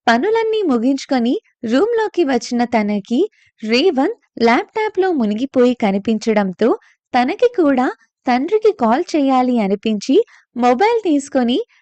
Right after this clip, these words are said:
బాల్కనీలోకి వెళ్ళిపోతుంది. తండ్రికి కాల్ చేస్తుంది. అప్పుడే పడుకోబోతూ కూతురి దగ్గర నుండి కాల్ వస్తూ ఉండడంతో రేఖని కూడా పిలుస్తాడు. "నీ చిన్న కూతురు కాల్ చేస్తుంది" అంటూ.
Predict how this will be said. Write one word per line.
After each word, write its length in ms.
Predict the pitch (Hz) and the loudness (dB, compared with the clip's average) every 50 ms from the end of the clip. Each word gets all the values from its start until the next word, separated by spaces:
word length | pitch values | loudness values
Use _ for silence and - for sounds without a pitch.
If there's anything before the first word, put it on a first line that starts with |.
| _ _ | _ _
బాల్కనీలోకి 840 | 233 214 220 247 339 415 403 440 440 440 415 339 269 226 214 214 359 | 0 0 2 2 0 -2 -4 -4 -4 -2 0 2 2 2 0 0 -2
వెళ్ళిపోతుంది. 840 | 440 480 427 370 294 247 - 220 214 208 202 208 202 196 185 196 185 - - _ _ _ _ _ _ _ _ _ | -2 0 2 2 2 2 2 2 2 2 2 0 0 0 0 -2 -2 -4 -10 _ _ _ _ _ _ _ _ _
తండ్రికి 520 | 247 240 247 254 233 247 226 - - 226 311 415 - _ _ | 0 0 0 0 0 -2 -2 -2 -2 -4 -4 -4 -6 _ _
కాల్ 260 | - 494 480 415 349 - | -4 -2 0 0 0 0
చేస్తుంది. 600 | - 240 233 208 - _ 220 214 202 196 202 190 - _ _ _ _ _ _ _ _ | 0 0 0 0 -2 _ -2 -2 0 0 -2 -2 -4 _ _ _ _ _ _ _ _
అప్పుడే 460 | - 208 202 - _ - 403 427 466 480 466 | -2 -2 -2 -2 _ 0 0 2 2 0 0
పడుకోబోతూ 800 | - 269 254 262 269 277 339 330 330 269 285 285 277 - - 269 285 440 - _ _ _ _ _ | 0 0 0 0 0 0 0 0 0 2 2 0 0 2 0 -2 -2 -2 -4 _ _ _ _ _
కూతురి 420 | 240 240 277 339 - 466 466 466 | -2 -2 -2 2 2 0 0 2
దగ్గర 320 | 392 349 294 240 233 294 302 | 0 0 0 2 2 2 2
నుండి 300 | 285 285 294 285 269 285 262 - | 2 2 0 0 0 -2 -2 0
కాల్ 300 | - 220 214 240 277 302 | 2 2 4 4 2 2
వస్తూ 280 | 285 294 269 - _ 285 254 | 2 0 -2 0 _ 0 0
ఉండడంతో 580 | 226 202 185 208 214 214 214 202 196 - 226 247 392 523 - _ _ _ _ _ _ _ | 2 2 2 2 2 2 0 0 0 2 4 4 4 2 0 _ _ _ _ _ _ _
రేఖని 540 | - 214 220 247 262 392 - - 508 508 480 | -8 -2 0 0 0 0 0 -2 -4 -4 -4
కూడా 300 | - - 330 311 302 302 302 | -2 0 2 2 2 2 0
పిలుస్తాడు. 680 | 294 285 233 214 214 196 - - 226 208 202 190 196 196 - _ _ _ _ _ _ _ _ - - | 2 0 2 2 2 0 2 0 2 2 4 2 0 -2 -2 _ _ _ _ _ _ _ _ -8 -6
"నీ 160 | 202 208 208 208 202 | -4 -2 -2 -2 -4
చిన్న 280 | - - 196 196 214 247 | -4 -4 -4 -2 -2 -2
కూతురు 480 | 240 - 240 220 202 - 202 190 233 254 269 226 - _ _ _ _ - | 0 2 0 0 2 2 2 2 4 2 2 0 -2 _ _ _ _ 2
కాల్ 220 | 226 196 196 202 | 4 4 4 4
చేస్తుంది" 520 | 190 208 175 165 - - 185 175 170 165 165 - _ _ _ _ _ _ _ _ _ - | 4 2 0 0 0 -2 -2 0 0 0 -2 -4 _ _ _ _ _ _ _ _ _ 0
అంటూ. 380 | 370 392 320 247 214 - 226 | 2 2 2 2 2 4 2